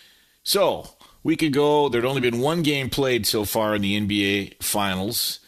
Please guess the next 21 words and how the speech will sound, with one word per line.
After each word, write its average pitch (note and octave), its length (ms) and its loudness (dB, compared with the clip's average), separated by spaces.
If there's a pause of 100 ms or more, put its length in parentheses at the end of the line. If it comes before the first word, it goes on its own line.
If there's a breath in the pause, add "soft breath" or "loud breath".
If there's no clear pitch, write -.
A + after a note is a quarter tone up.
(300 soft breath)
Boston G2+ 420 -2
won G#2+ 160 -2
convincingly, G2+ 840 -2
and, F2+ 280 -4
of - 140 -12
course, G2 320 -2
everybody G#2+ 380 0
overreacts. C3 720 0
That's G#2 160 -4
what A2+ 120 -4
they F#2+ 120 -2
always A2+ 260 -2
do. G2+ 240 0
They F#2+ 80 -2
overreacted G#2 560 -2
after F2 160 -6
game F2+ 260 -4
two, A#2 220 -6
three, G#2+ 200 -4
and F#2+ 120 -4
four. G2+ 340 -2